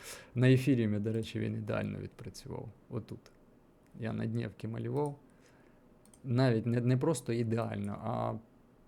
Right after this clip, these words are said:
прям ось оцей от, оцей от я малював. Можете пошукати. Хто дотошний, пошукайте. Я, я, по-моєму, в прикол його малював в загальному каналі. Оцю ж,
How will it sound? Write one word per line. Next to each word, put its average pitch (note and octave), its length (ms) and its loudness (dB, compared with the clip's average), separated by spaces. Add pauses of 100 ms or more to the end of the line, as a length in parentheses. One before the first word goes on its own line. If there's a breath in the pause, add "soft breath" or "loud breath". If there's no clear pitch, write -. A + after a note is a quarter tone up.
(300)
прям A2+ 380 -8 (1200)
ось - 180 -16
оцей - 400 -14
от, - 60 -18 (220)
оцей A#2+ 320 -6
от - 120 -12
я - 100 -10
малював. - 460 -12 (1160)
Можете F3 320 4
пошукати. B2+ 500 -6
Хто - 220 -4
дотошний, B2 540 -2
пошукайте. C3 640 -6
Я, G#2+ 260 -4 (380 loud breath)
я, D3 100 8
по-моєму, D3+ 360 6
в C3 80 -2
прикол D#3 460 8
його A2 220 4
малював A2+ 420 4
в G#2 40 -2
загальному A#2 580 0
каналі. C#3+ 380 2
Оцю G#2 180 -4
ж, - 100 -12